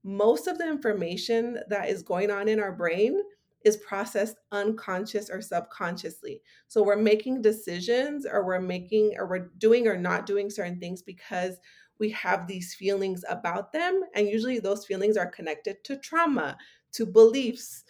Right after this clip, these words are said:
to just different things that we've experienced. And usually things that keep, that hold us back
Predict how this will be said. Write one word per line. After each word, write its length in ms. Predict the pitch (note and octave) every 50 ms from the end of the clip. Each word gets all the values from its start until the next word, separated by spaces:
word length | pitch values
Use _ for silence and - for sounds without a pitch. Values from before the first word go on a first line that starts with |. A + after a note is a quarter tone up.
| - - _ _ _ -
to 340 | - A3 G3 F#3 F3+ F3
just 300 | F3 F#3 G#3 G#3+ G#3+ -
different 440 | F3 G#3 A3 A3 A3+ C4 B3 A#3+ A3+
things 200 | A3 G3 G3+ G#3+
that 120 | G#3+ G3 F#3
we've 180 | F3+ F#3 F3+
experienced. 760 | D#3+ E3+ F3 - - - F#3 F#3+ G#3 A#3 B3+ C#4+ F#4 F#4 - - -
And 180 | G#3+ G3 G3
usually 500 | G3 G#3+ A3+ B3+ B3 B3+ C4 C4 C4+ B3+
things 260 | A#3 - G#3+ G3+ G#3
that 180 | G#3 F#3+ F3+ F#3
keep, 200 | - F#3+ F#3 - _ _ _ _ _ _
that 160 | A3 E3 F#3
hold 260 | F3+ - G3 F#3+ F#3
us 140 | G3 F#3 F3+
back 340 | - - F3 F3+ F#3+ F#3+ -